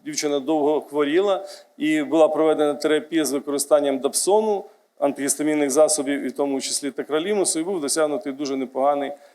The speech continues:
е, клінічний, м, ефект. Е, проводьте патч-тестування обов'язково пацієнтам з, е, атопічним дерматитом, тому що у низки пацієнтів, е,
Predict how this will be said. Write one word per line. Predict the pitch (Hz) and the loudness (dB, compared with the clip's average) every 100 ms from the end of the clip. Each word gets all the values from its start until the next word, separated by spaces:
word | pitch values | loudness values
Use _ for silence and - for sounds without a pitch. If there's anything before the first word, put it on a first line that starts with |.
| _ - | _ -2
е, | 131 127 | 2 2
клінічний, | 131 143 147 - 143 135 131 _ _ _ | 0 -2 -2 -4 -4 -4 -6 _ _ _
м, | 135 127 | -6 -2
ефект. | 151 143 139 123 - _ _ - - - _ _ _ _ - | -2 0 -2 -4 -8 _ _ -20 -20 -20 _ _ _ _ -2
Е, | 139 147 | 2 2
проводьте | 147 185 190 190 190 170 | 4 4 6 4 4 2
патч-тестування | - 170 170 165 156 165 160 165 156 156 | 6 6 4 -2 -4 2 6 6 6 2
обов'язково | 151 156 147 - 156 | 2 2 2 2 0
пацієнтам | 156 156 - 160 170 170 190 190 | 0 -2 0 0 0 0 0 0
з, | 165 | 0
е, | 185 185 - 170 170 165 165 | 0 0 0 2 2 2 0
атопічним | 165 165 180 - 170 | -2 -6 -4 -2 0
дерматитом, | 160 170 165 175 175 165 | 0 0 2 0 0 -2
тому | 151 165 175 | -2 0 2
що | 170 170 170 | 2 0 0
у | |
низки | 165 190 190 - | 2 2 0 -2
пацієнтів, | 165 160 - 165 160 147 139 127 | -4 -4 -2 0 0 -2 -4 -6
е, | - - - - | -10 -20 -20 0